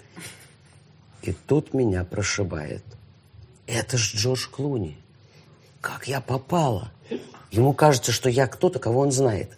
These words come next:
А я-то не та. И сейчас будет такая неловкая нелепость.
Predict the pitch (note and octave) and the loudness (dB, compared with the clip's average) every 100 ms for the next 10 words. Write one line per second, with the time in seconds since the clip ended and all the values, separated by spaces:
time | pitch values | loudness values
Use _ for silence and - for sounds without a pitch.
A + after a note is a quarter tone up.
0 | _ - - A#2 C3 A2 F#2+ G#2+ A2 F3 | _ -14 -2 2 2 0 0 2 2 2
1 | G3 C3+ - - - - - - - - | 2 0 -6 -20 -20 -20 -20 -20 -20 -8
2 | - - - A#2 A#2 A2+ A#2+ A2+ A#2 A#2+ | -4 -2 2 2 2 2 2 4 4 6
3 | A#2+ G#2+ - A2+ A2+ C#3 F#3+ A2 G2 | 6 4 4 4 6 6 6 4 -2